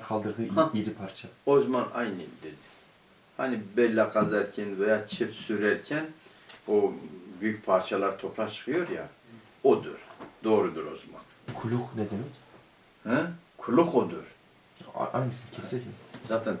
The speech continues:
Speaker 2: Türkçesi kelle, kesek diyor. Şu ne zaman, şu talil içindir. İlleti ifade ediyor. Kerdi yaparsan, ba kuluk endaz, kuluk atan kişiyle,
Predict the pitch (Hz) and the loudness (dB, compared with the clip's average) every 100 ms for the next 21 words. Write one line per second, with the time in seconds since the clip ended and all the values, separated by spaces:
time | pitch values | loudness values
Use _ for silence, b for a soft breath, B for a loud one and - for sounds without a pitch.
0 | - 113 104 - 107 - 165 - 92 87 | -6 -6 -4 -2 -2 0 -4 -4 -6 -6
1 | 82 85 82 95 - - - - - - | -8 -12 -12 -12 -10 -10 -10 -14 -20 -20
2 | - - B B B B B - - 165 | -20 -20 B B B B B -12 4 10
3 | 170 151 123 139 127 135 127 139 127 87 | 10 10 8 8 8 8 10 10 10 6
4 | - - _ - _ _ - 170 170 98 | -4 -20 _ -20 _ _ -4 -2 4 6
5 | 107 117 95 - 92 82 - - _ - | 6 4 0 -6 -8 -8 -12 -16 _ -8
6 | 101 95 104 101 127 107 - 87 85 80 | -6 -4 -2 -2 -2 -2 0 -2 -4 -10
7 | 76 - - b b b b - 143 139 | -12 -12 -20 b b b b -4 12 12
8 | 123 127 117 113 107 135 139 - 107 90 | 12 8 10 10 12 10 10 6 2 2
9 | - b b b b - 120 131 131 - | -2 b b b b 2 12 12 12 8
10 | 123 120 147 117 - - - - 131 123 | 6 8 8 6 2 -10 -18 -2 4 6
11 | 123 131 127 - - - 123 120 120 - | 12 12 12 10 0 -4 4 6 6 2
12 | - - 117 113 - 127 113 - - 107 | -10 -6 0 0 4 4 4 2 -6 -4
13 | - 120 95 85 | 0 0 0 -2